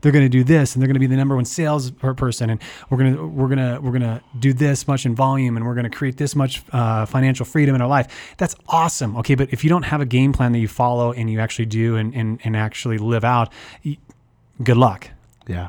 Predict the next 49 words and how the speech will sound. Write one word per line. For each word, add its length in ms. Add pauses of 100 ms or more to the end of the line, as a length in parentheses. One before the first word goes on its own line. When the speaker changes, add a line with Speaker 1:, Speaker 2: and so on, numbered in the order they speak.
Speaker 1:
Right? 280 (280)
Speaker 2:
Yep. 160 (100)
Speaker 1:
And 140
I've 160
realized 560
that, 420 (180)
um, 320
for 220
me 300
personally, 500 (100)
I 280
have 280
to 100
do 200
the 120
little 280
things 340
daily 520
in 80
order 140
for 120
me 120
to 100
take 320
those 180
steps. 300 (580)
Um, 300 (140)
be 180
faithful. 420
This 120
has 120
been 140
a 80
theme 280
for 140
me, 400 (220)
um, 200
for 180
a 40
lot, 260
for 120
the 80
last 220
couple 200
months, 300
is 100
be 160
faithful 760
in 420